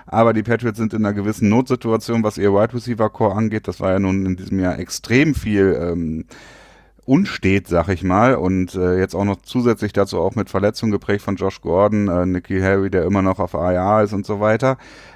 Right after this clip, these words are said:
Äh, dementsprechend massiver Bedarf da.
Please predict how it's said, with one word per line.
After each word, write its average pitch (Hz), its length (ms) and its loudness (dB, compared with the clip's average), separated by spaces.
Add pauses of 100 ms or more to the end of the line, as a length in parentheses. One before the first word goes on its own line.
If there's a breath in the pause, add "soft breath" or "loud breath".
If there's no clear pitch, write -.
(100)
Äh, 95 340 2
dementsprechend 104 880 -2
massiver 107 480 0
Bedarf 92 420 0
da. 127 420 -2